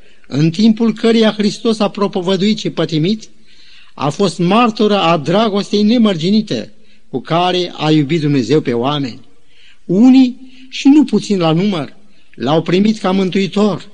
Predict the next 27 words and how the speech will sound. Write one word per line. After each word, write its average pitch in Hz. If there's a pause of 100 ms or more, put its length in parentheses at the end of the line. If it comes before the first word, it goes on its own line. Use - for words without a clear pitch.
(500)
iar 135
alții 208
au 185
plecat 180
cu -
o 175
conștiință 175
încărcată 170
de 135
păcate 147
în 123
veșnicie. 117 (1120)
În 196
Evrei 226
trei 214
cu 214
șapte 196
scrie: 135 (580)
"Astăzi, 185
dacă 165
auziți 185
glasul 170
lui, 180 (400)
nu 240
vă 151
împietriți 143
inimile." 127